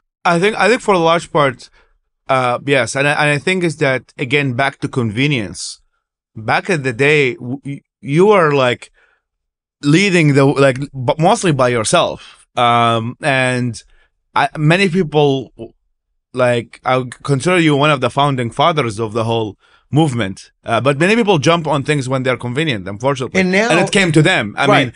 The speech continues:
Speaker 1: it
Speaker 2: It
Speaker 1: started
Speaker 2: either, it,
Speaker 1: affecting
Speaker 2: it,
Speaker 1: them.
Speaker 2: right. It either comes to them, so they'll speak up, "Oh, believe all women." Okay, well, maybe not all women. Defund the police. Okay, well, maybe that was in real, a monstrously stupid idea.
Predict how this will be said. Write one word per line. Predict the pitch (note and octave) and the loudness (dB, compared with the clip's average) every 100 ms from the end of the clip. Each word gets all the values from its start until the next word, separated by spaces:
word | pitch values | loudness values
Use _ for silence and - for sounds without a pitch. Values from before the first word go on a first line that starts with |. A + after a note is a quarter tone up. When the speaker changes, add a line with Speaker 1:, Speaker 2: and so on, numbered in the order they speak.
| - F3+ | -6 -2
Speaker 1:
it | F#3+ | 0
Speaker 2:
It | |
Speaker 1:
started | - E3 | 2 2
Speaker 2:
either, | D#3 | 2
it, | |
Speaker 1:
affecting | D#3 D#3 D#3+ | 2 0 2
Speaker 2:
it, | C#3 | 2
Speaker 1:
them. | D#3+ G#2 F2 | 2 0 -4
Speaker 2:
right. | F3 D#3+ - | 0 0 2
It | D#3+ | 0
either | F#3+ A3 | 2 0
comes | - G3 F#3+ | 0 -2 0
to | F#3 | 0
them, | D3+ C3 C#3+ | 0 0 0
so | - | -2
they'll | C3 B2+ A#2 | -2 -2 -2
speak | - C3 G#2+ | -4 -8 -4
up, | G#2+ A#2 - | -4 -4 -8
"Oh, | C3 B2 | -4 -4
believe | G#2+ B2 C3 B2 | -4 -4 -4 -2
all | A#2+ A2+ | -2 -2
women." | B2 A2+ | -4 -4
Okay, | A#2+ - A#2 | -6 -8 -6
well, | A#2 | -4
maybe | B2+ C#3 B2+ | -2 -2 -4
not | G2+ - | -6 -8
all | G2+ A2 A2+ G2 | -6 -2 -2 -2
women. | F#2 B1+ - - _ - | -8 -12 -18 -20 _ -2
Defund | D#3 D#3 D3 | 0 2 0
the | B2+ | -2
police. | - C3 D#2+ - | -4 -10 -8 -10
Okay, | B2 B2 | -8 -6
well, | A#2 C3 | -4 -2
maybe | C#3+ D3 C3+ | 0 0 0
that | B2+ A#2+ | -2 -4
was | A2+ | -8
in | A2+ F#2+ _ _ | -10 -12 _ _
real, | A2+ B2+ C#3 | -8 -2 -2
a | B2+ | -2
monstrously | A#2+ A#2 A2+ A#2+ - A2+ G2+ G#2+ G2+ G2 | -4 -4 -4 -6 -8 -8 -8 -8 -10 -10
stupid | - - - C3+ A2+ G2+ | -8 -6 -4 -6 -6 -6
idea. | F#2 F2 F#2 C#2 | -8 -8 -12 -12